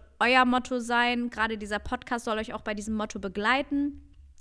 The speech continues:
Deswegen, das ist absolut mein Motto. Ja, hoffe ich, dass euch die erste Folge gefallen hat. Sie ist vielleicht noch ein bisschen verwirrt gewesen. Sie hatte vielleicht keinen Faden.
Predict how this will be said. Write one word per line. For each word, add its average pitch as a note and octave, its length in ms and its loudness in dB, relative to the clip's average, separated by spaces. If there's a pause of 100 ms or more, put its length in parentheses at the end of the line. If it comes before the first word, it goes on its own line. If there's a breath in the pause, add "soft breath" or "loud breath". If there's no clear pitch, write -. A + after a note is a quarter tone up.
(120)
Deswegen, A#3+ 380 2
das A#3 220 0
ist A#3 120 -14
absolut A#3+ 440 -2
mein G#3 120 -2
Motto. E4+ 360 -4
Ja, C4 320 6
hoffe D4 180 2
ich, C#4 240 -4
dass B3 220 -6
euch A#3 160 -2
die - 80 -8
erste C4 300 2
Folge B3+ 340 0
gefallen C4 360 0
hat. D4 140 0 (260 loud breath)
Sie - 200 -4
ist - 260 2
vielleicht D#4 320 4
noch D#4 140 -2
ein C4 80 -2
bisschen D4 260 -2
verwirrt A#3+ 360 -2
gewesen. B3 380 0 (220 loud breath)
Sie - 140 -12
hatte C#4+ 260 2
vielleicht C4+ 380 0
keinen B3 260 2
Faden. A3 460 0